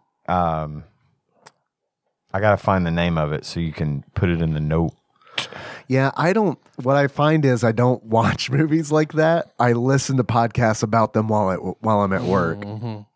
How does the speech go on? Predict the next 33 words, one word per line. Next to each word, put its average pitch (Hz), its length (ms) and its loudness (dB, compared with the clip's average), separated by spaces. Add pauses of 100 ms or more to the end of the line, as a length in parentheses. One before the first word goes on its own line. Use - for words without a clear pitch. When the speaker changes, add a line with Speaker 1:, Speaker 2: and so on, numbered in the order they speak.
(120)
Speaker 2:
And 113 200 0
then 131 160 4
it's 131 180 -2
kinda 123 240 0
like, 117 220 2
Speaker 1:
Oh. 104 120 2
Speaker 2:
I 220 100 4
can 143 200 0
kinda 165 360 2
be 107 120 -4
part 101 220 0
of 90 60 -6
this 90 140 -4
conversation. 92 640 -2
Speaker 1:
The 117 60 4
movie's 139 440 4
called 110 280 4
Richard 95 480 0
Jewell. 78 640 -2 (240)
Richard 104 420 -2
Speaker 3:
Richard - 200 -10
Speaker 1:
Jewell, 85 840 2
J 92 260 0
E 92 160 -4
W 87 440 -2
E 98 180 -4
L 87 280 -6
L. 80 380 -4 (720)
Uh, 87 480 2 (220)
and 87 240 0
he, 92 200 -2 (420)
he 101 160 -2
plays, 90 600 -2